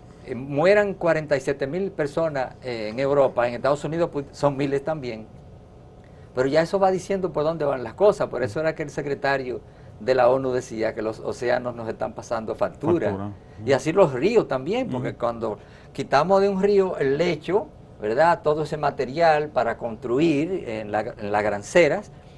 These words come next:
Speaker 1: entonces le quitamos la cama al río. Entonces, pues, eh, es, ¿qué es lo que va a ocurrir? Que se va a secar, ¿no? Entonces, todo eso va, co-, colabora con el, eh, con el calentamiento global. Y a mí me parece que los seres humanos, entonces,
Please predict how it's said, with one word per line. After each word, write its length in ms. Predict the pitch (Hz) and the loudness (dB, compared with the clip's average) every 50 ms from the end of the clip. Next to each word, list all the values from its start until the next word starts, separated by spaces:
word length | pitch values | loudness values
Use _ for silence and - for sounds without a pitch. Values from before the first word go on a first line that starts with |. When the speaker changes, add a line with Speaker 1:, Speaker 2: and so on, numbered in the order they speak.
| - - - | -18 -16 -8
Speaker 1:
entonces 260 | 113 113 135 139 151 | -4 -2 0 0 2
le 100 | 156 143 | 0 -2
quitamos 400 | - 139 - - 139 160 165 151 | -4 -4 -2 0 0 0 0 0
la 160 | 123 110 - | -2 -4 -4
cama 460 | - 180 180 156 113 110 107 107 101 - | -4 -4 -4 -2 -4 -4 -6 -6 -6 -4
al 200 | 113 107 107 113 | -2 -2 -2 -2
río. 400 | 123 117 117 104 113 160 202 - - - - - - - | -2 -4 -4 -4 -4 -4 -4 -6 -8 -16 -20 -20 -18 -14
Entonces, 480 | - 107 101 113 120 151 151 143 - - - - - - | -10 -6 -6 -4 -2 -2 -4 -4 -4 -10 -18 -20 -14 -8
pues, 240 | - 113 110 117 117 - | -4 -2 -2 -2 -2 -2
eh, 560 | - 117 117 113 107 107 104 110 117 113 117 | -2 -2 -2 -2 -2 -4 -6 -6 -6 -6 -6
es, 220 | 117 117 - - | -6 -6 -10 -4
¿qué 80 | - 135 | -2 0
es 60 | 139 | 2
lo 100 | 139 123 | 2 2
que 80 | 131 131 | 2 4
va 100 | 123 123 | 4 4
a 40 | |
ocurrir? 360 | 127 - 123 120 151 196 214 196 | 4 2 0 -2 0 0 0 0
Que 100 | - 113 | -4 -8
se 120 | - 110 | -8 -4
va 100 | 104 110 | -2 -2
a 60 | 113 | -2
secar, 400 | 110 - - - - 165 156 113 | -2 -6 -10 -6 -4 -4 -4 -4
¿no? 220 | 110 139 202 285 - - - - - - - | -4 -6 -8 -8 -10 -14 -18 -20 -20 -18 -16
Entonces, 260 | - 104 156 156 160 | -10 -4 -4 -4 0
todo 260 | - 226 233 240 233 | 0 2 2 4 4
eso 340 | 226 220 202 - - 170 175 - - - - - - - - | 4 4 2 2 -2 -4 -6 -6 -10 -18 -20 -20 -20 -4 2
va, 200 | 127 143 170 180 | 2 4 4 2
co-, 100 | - - - | -2 -8 -4
colabora 560 | - - 156 151 143 143 160 180 185 170 160 - | 0 2 4 4 4 6 6 6 6 4 2 2
con 200 | 160 147 139 135 | 2 0 0 0
el, 400 | 131 120 117 107 101 95 90 85 - - - - - - - - - - - - - - - - | -2 -4 -4 -4 -6 -8 -8 -10 -14 -18 -20 -20 -20 -20 -20 -20 -20 -20 -20 -20 -20 -20 -12 -6
eh, 400 | - 117 117 113 113 107 110 107 110 | -2 0 2 2 4 2 2 0 0
con 160 | - 127 127 | -2 -4 -4
el 80 | 123 113 | -2 0
calentamiento 720 | - 117 110 110 107 98 104 104 113 131 139 143 - 139 | 0 0 0 -2 -4 -4 -4 -2 -2 -4 -4 -4 -4 -6
global. 360 | 110 104 95 90 90 82 82 80 - - - - - - - | -4 -4 -4 -4 -6 -6 -8 -10 -14 -20 -20 -20 -20 -18 -12
Y 180 | - 135 135 135 | -8 -4 -2 -2
a 60 | 127 | -2
mí 140 | 135 151 165 | -2 -4 -6
me 100 | 170 170 | -8 -2
parece 460 | - 160 147 151 160 151 - 160 151 | 0 2 2 2 0 -4 -4 -8 -8
que 100 | 151 143 | -6 -4
los 140 | 131 131 127 | -6 -4 -4
seres 240 | 143 139 139 135 - | -4 -4 -4 -6 -6
humanos, 340 | 139 131 131 131 131 127 | -6 -6 -6 -6 -6 -8
entonces, 560 | 127 120 117 131 131 123 - 139 120 - - | -10 -8 -6 -6 -6 -6 -6 -8 -10 -10 -14